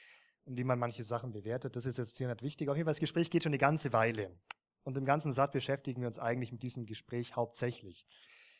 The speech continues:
In diesem Gespräch gibt's jetzt auch mal Leute, die anfangen, nicht nur an Jesus rumzukritisieren, sondern die auch mal sagen: „Oh, was der sagt, ist ja vielleicht gar nicht so ganz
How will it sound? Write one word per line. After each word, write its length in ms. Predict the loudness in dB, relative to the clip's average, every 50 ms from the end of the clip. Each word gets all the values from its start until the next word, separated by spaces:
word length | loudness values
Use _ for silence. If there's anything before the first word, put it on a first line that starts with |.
| _ _ -2
In 80 | 4
diesem 240 | 4 4 6 6 4
Gespräch 500 | 4 4 2 2 4 6 6 6 4 2
gibt's 200 | -2 -4 -2 -4
jetzt 160 | -6 -2 4
auch 220 | 6 6 6 6 6
mal 180 | 8 8 8
Leute, 380 | 8 8 6 6 6 4 0 -2
die 200 | 0 -2 2 2
anfangen, 680 | 2 2 0 -2 2 2 2 2 2 0 -2 -2 -6 -10 _ _ _
nicht 220 | -2 -2 0 2
nur 80 | 4 4
an 60 | 6
Jesus 280 | 6 4 2 0 -2
rumzukritisieren, 1040 | 2 2 2 2 2 0 -4 -2 -2 -4 0 0 -2 0 0 0 2 2 2 2 2
sondern 180 | 0 0 2 6
die 80 | 6
auch 100 | 6 6
mal 180 | 6 6 6 6
sagen: 280 | 8 8 8 8 6 4
„Oh, 120 | 2 2
was 160 | 2 2 0 0
der 140 | -4 -6
sagt, 260 | -4 -4 -6 -6 -8 -12
ist 140 | -10 -8
ja 80 | -10 -6
vielleicht 280 | -2 -2 -2 -2 -2 -2
gar 180 | -2 0 0
nicht 160 | -2 -4 -6
so 100 | -8 -10
ganz 380 | 0 2 2 2 2 0 -8 -18